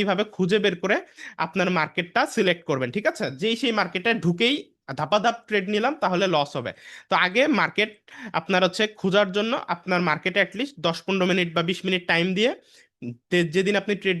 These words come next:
নিবেন ওই দিন আপনি মার্কেটটা আগে বিশ্লেষণ করবেন। তো আমাদের যেমন দেখেন ইউএসডি এমএক্সএন মার্কেট, এই মার্কেটটা দিয়ে আমরা একটু আলোচনা করি। আমরা যদি বুলিঙ্গার ব্যান্ডস আমাদের টার্নিং স্ট্র্যাটেজিটা আমরা যেটা আমাদের ক্লাসের দুই নাম্বার, তিন নাম্বার, চার নাম্বার ক্লাসে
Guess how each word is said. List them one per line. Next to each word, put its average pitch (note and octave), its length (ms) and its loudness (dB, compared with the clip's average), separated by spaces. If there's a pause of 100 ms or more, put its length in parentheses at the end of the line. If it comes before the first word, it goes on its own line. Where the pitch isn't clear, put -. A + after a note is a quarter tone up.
নিবেন G3 220 0 (240)
ওই F3 120 2
দিন G3 180 0
আপনি A#3 140 -6 (120)
মার্কেটটা D#3 460 -2
আগে F#3+ 200 0
বিশ্লেষণ D#3+ 440 -2
করবেন। G2+ 220 -4 (360)
তো G#3+ 120 4
আমাদের G#3+ 300 4
যেমন A3 220 6
দেখেন A3 240 4
ইউএসডি G3+ 340 2
এমএক্সএন G3 460 -2
মার্কেট, F3 300 0 (460)
এই A3+ 120 0
মার্কেটটা F#3+ 420 0
দিয়ে F#3+ 160 2
আমরা F#3 180 2 (300)
একটু - 200 -8
আলোচনা F3+ 360 0
করি। F3 180 -2
আমরা G#3 180 -2
যদি F#3+ 120 -2 (100)
বুলিঙ্গার A3 400 0
ব্যান্ডস G3+ 260 0
আমাদের F#3 280 0
টার্নিং F3 280 2 (140)
স্ট্র্যাটেজিটা G3 640 0 (420)
আমরা F3+ 220 0
যেটা F#3 220 0
আমাদের F3+ 220 0 (100)
ক্লাসের F3 340 0 (120)
দুই F#3+ 160 -2
নাম্বার, F#3 280 0
তিন G3 140 -2
নাম্বার, F3+ 240 0
চার G3 180 2
নাম্বার G3 280 0
ক্লাসে E3+ 300 0